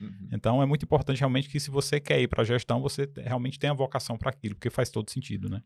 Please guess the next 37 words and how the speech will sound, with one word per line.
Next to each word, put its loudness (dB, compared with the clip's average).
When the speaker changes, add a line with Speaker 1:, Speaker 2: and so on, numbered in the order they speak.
Speaker 1:
Pois 2
é, 8
eu 6
era 8
o 4
líder 2
técnico 0
de -8
um -6
projeto, 2
né? -2
Eu -2
liderava 4
a 4
equipe -6
técnica 0
e -4
me -2
ofereceram 0
um -6
cargo 0
de -10
gestão. 0
Não -8
precisei 4
nem 0
de -4
um -2
segundo -6
pra 2
dizer, 0
"Não, -2
não 2
é 6
a 6
minha -2
praia." 4